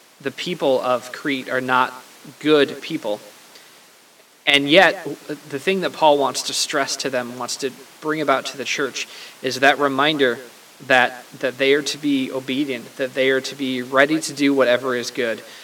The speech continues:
that they are to be peaceable and considerate, always be gentle toward everyone, slander no one.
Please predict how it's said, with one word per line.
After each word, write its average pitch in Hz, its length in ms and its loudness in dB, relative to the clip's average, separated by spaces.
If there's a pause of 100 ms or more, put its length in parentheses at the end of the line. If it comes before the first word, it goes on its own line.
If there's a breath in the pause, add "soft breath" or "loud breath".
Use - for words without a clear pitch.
(140 loud breath)
that 131 140 -6
they 135 140 4
are 151 80 6
to 147 80 2
be 131 300 -2
peaceable 156 640 -2
and 127 120 -10
considerate, 127 640 -2
always 135 260 2
be 131 140 -8
gentle 131 320 0
toward 123 240 -4
everyone, 120 480 -8
slander 143 480 0
no 123 180 -2
one. 120 200 -6